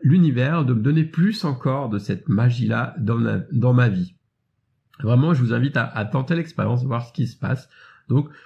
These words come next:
vous repensez à ces instants dans votre vie où vous avez demandé quelque chose qui est juste apparu comme ça par miracle.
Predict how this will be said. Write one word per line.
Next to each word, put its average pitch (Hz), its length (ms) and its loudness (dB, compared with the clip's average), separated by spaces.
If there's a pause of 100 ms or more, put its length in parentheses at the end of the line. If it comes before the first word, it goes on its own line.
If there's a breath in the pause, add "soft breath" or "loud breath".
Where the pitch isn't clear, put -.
(220 loud breath)
vous 113 100 0
repensez 190 380 -2
à 202 80 -2
ces 165 320 -2
instants 156 420 -2
dans 139 140 0
votre 127 180 2
vie 139 340 -4
où 120 180 0
vous 117 120 -2
avez 117 260 0
demandé 123 380 0
quelque 127 220 -4
chose 151 240 -4
qui 123 240 0
est - 20 0
juste 135 300 -4 (200)
apparu 120 300 2
comme 117 180 0
ça 135 160 -4
par 104 280 -2
miracle. 104 400 -2